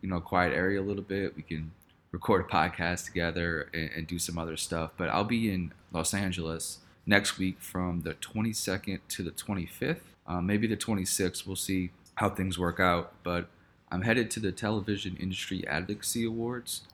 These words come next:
So we'll see. We'll see how it goes. Um, it should be fun. It should be interesting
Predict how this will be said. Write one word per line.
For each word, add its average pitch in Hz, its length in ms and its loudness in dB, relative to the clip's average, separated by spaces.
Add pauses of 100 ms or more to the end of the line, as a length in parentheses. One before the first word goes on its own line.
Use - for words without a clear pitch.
(120)
So - 200 2
we'll 135 120 4
see. 120 440 4
We'll 117 80 -8
see 120 180 0
how 123 160 0
it 104 100 -2
goes. 104 540 0
Um, 87 400 0
it - 80 -4
should 117 220 2
be 113 80 6
fun. 107 260 2
It 107 60 2
should 101 180 -4
be 90 100 -4
interesting 98 580 -6